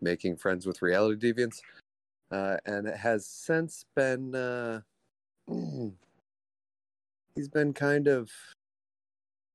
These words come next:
in a much more questioning state than he has been in the past about what he's taught and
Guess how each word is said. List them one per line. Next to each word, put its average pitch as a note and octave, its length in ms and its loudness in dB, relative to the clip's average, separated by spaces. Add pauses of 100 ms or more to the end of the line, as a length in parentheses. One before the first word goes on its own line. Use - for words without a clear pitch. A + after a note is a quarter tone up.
(160)
in C3 140 -4
a B2 260 -2
much B2 240 -4
more C3+ 120 -2
questioning G#2 640 -4
state - 420 -4 (180)
than F2 220 -4
he F2 320 -4 (480)
has E2+ 180 -2
been F2 220 -2
in E2 80 -6
the D#2+ 60 -6
past D#2+ 560 -6
about E2+ 460 2 (840)
what F#2 140 4
he's F#2+ 180 -2
taught E2 440 -2
and D#2+ 200 -6